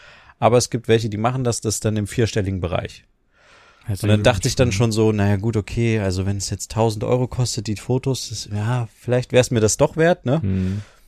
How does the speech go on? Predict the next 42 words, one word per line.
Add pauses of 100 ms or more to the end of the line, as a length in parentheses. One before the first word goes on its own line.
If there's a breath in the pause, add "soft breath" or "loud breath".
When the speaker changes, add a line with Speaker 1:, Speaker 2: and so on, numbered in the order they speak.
(220)
Speaker 1:
Und
dann
meinte
sie,
ja,
ich
kann
dir
Adressen
und
sowas
raussuchen,
kein
Thema. (880)
Und
dann,
äh,
meinte
sie,
äh,
sie
macht
jetzt
erstmal
so
einen
Stromtest.
Speaker 2:
Mhm. (260)
Speaker 1:
Und (500 soft breath)
dann
hab
ich
gesagt,
ja
gut,
okay, (180)
äh,
bitte,
versuch
alles
so,
ne?